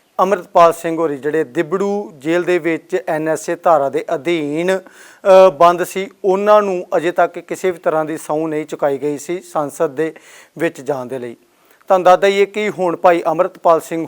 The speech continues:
ਹੋਣਾ ਨੂੰ ਵੀ ਸਹੁੰ ਚੁਕਾਉਣ ਦੇ ਲਈ ਜਿਹੜਾ ਆ, ਅ, ਦਿਬੜੂਗੜ੍ਹ ਜੇਲ੍ਹ ਤੋਂ ਸੰਸਦ ਦੇ ਵਿੱਚ ਬੁਲਾਇਆ ਗਿਆ ਤੇ ਭਾਈ ਅੰਮ੍ਰਿਤਪਾਲ ਸਿੰਘ ਹੋਰੀ ਜਿਹੜੇ ਆ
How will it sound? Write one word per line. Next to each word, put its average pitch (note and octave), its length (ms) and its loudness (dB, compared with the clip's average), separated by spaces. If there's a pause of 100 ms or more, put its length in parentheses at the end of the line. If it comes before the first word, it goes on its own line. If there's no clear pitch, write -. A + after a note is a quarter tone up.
ਹੋਣਾ D#3 240 0
ਨੂੰ D#3 160 -4
ਵੀ F3+ 120 -4
ਸਹੁੰ F3 280 -2
ਚੁਕਾਉਣ D#3 400 -4
ਦੇ D#3 120 -2
ਲਈ D3 200 -2
ਜਿਹੜਾ D3 460 2
ਆ, - 20 -2
ਅ, F3+ 840 2 (140)
ਦਿਬੜੂਗੜ੍ਹ F3 460 2
ਜੇਲ੍ਹ D#3+ 280 0
ਤੋਂ D#3+ 320 -2
ਸੰਸਦ D3+ 340 -4
ਦੇ D3+ 160 -2
ਵਿੱਚ D3 200 -12
ਬੁਲਾਇਆ C#3 340 -2
ਗਿਆ D#3 200 2
ਤੇ E3 240 -2
ਭਾਈ E3 380 0
ਅੰਮ੍ਰਿਤਪਾਲ E3+ 520 2
ਸਿੰਘ F3 200 -6
ਹੋਰੀ D#3 180 -2
ਜਿਹੜੇ D#3 300 0
ਆ D#3 140 2